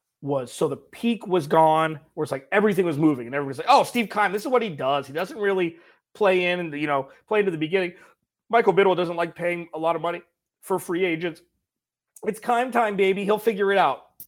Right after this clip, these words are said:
Just on repeat. Like, okay. So I sat and I waited and nothing happened. And I sat and I waited and nothing happened. And then I'm like, "Okay,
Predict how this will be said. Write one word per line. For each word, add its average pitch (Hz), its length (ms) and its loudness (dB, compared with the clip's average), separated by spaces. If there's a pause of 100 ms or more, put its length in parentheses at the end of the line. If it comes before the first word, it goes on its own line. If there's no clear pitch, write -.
(120)
Just - 240 -12 (800)
on 165 240 2
repeat. 120 400 -12 (200)
Like, 170 180 -14
okay. 240 240 -2 (540)
So 156 160 -6
I 160 100 -4
sat 120 300 -12 (840)
and 156 120 -6
I 190 60 0
waited 123 340 -8 (1000)
and 151 120 -8
nothing 120 260 -10
happened. - 320 -20 (1300)
And 185 120 -4
I 208 80 0
sat 151 420 -6 (760)
and 160 140 -6
I 160 100 -2
waited 113 380 -8 (720)
and 147 100 -12
nothing 127 260 -12
happened. - 380 -20 (140)
And 156 100 -12
then 156 80 -8
I'm 151 140 -6
like, 139 220 -10
"Okay, 139 260 -10